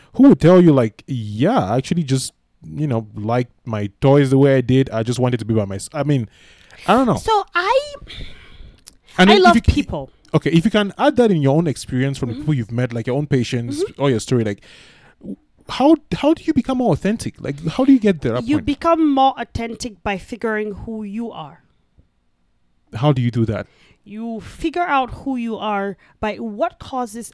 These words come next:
Speaker 2: anxiety, what causes joy, what causes, what causes you to sit with yourself in the quiet of the day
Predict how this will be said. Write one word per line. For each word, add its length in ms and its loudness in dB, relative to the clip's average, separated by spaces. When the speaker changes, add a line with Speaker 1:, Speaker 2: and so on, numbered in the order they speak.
Speaker 2:
anxiety, 960 -16
what 300 -10
causes 760 -8
joy, 420 -8
what 240 -16
causes, 640 -12
what 180 -4
causes 480 -6
you 140 -8
to 140 -16
sit 440 -14
with 200 -12
yourself 540 -10
in 240 -10
the 80 -10
quiet 720 -12
of 160 -18
the 120 -10
day 540 -12